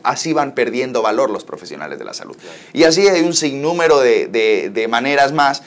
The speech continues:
Speaker 1: que te ayudan a ganar o a perder valor. La ventaja es que los que más valor se dan son los que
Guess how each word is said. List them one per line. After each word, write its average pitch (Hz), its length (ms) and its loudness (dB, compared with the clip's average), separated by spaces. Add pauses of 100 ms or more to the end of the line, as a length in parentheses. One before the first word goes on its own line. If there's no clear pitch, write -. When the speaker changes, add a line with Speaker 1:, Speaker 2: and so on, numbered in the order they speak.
(180)
Speaker 1:
que 135 140 2
te 135 100 2
ayudan 160 440 4
a 143 100 6
ganar 151 460 4
o 143 80 8
a 127 100 2
perder 127 360 2
valor. 156 360 2 (500)
La 131 140 4
ventaja 135 360 4
es 160 80 -2
que 147 120 2
los 123 160 2
que 123 140 2
más 202 280 6
valor 208 320 6
se 165 140 4
dan 202 280 4
son 156 160 -4
los 143 100 -4
que 127 240 -2